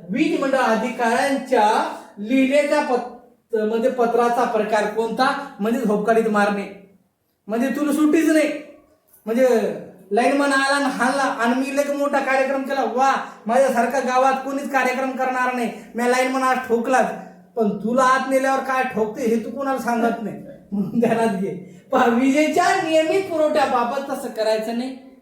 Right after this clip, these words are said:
नियमाचं उल्लंघन करायचं नाही, सरळ सरळ कागदोपत्री बोलायचं.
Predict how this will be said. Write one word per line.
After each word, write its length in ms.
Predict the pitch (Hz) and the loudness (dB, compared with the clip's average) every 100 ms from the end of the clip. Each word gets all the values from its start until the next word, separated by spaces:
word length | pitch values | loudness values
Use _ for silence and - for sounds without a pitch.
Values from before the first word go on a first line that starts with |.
| _ - | _ -4
नियमाचं 560 | 208 247 262 254 240 | 0 2 2 2 2
उल्लंघन 360 | 220 220 202 196 | 2 0 0 -2
करायचं 400 | 208 220 226 262 | 0 2 2 0
नाही, 160 | 269 269 | -2 -2
सरळ 220 | 247 262 | -2 -2
सरळ 220 | 254 254 | -2 -2
कागदोपत्री 680 | 233 214 208 208 208 202 185 | -2 -4 -2 -2 -2 -4 -4
बोलायचं. 500 | 190 240 285 - | 0 2 4 4